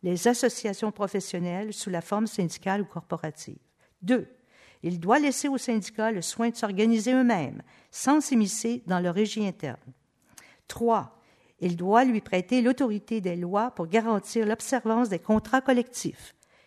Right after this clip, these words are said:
Et quatre, l'État ne doit pas refuser son bienveillant concours pour l'établissement d'organismes de médiation et d'arbitrage dans les conflits de travail. Je ne sais pas, c'est Duplessis, écoutez Radio Collège.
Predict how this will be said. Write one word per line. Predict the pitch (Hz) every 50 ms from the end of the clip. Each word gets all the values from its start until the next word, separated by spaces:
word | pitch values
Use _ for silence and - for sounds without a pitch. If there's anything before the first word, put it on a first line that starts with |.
| _ _
Et | - -
quatre, | _ - - 240 233 285 311 - - - _ _ _ _ _ _ -
l'État | 185 202 247 240 - 208 180 196 - - -
ne | 175 175 175
doit | 185 196 151 -
pas | - 277 277
refuser | 262 220 - - 214 180 170 190 202 220 -
son | - - 175 160
bienveillant | 156 160 175 214 254 240 - 185 190 196 208 226
concours | - - 180 165 - - 220 240 269 277 277 269 254 - - - - _ _
pour | - 180 175
l'établissement | 180 233 240 - 269 226 185 190 185 - - - 214 214 208
d'organismes | 190 180 208 196 190 202 202 214 247 262 247 - -
de | 165 175
médiation | 190 214 202 175 - 185 156 156 - - - 208 208 202
et | -
d'arbitrage | 139 156 170 170 180 170 - - 185 - 214 220 226 240 233 - - - - - - _ _ -
dans | 170 175
les | 190 226
conflits | - - 233 240 233 - 254 240
de | -
travail. | - - 185 175 160 117 98 - - - - _ _ _ _ - - - - - - _ _ -
Je | 160 214
ne | 226 226
sais | - - 262 240
pas, | - 202 170 - -
c'est | - - 202 165
Duplessis, | 160 160 - - 180 180 180 - - 233 247 254 - -
écoutez | 185 - - - - 240
Radio | 220 226 208 180 220 226
Collège. | - - 202 180 135 - - - - - -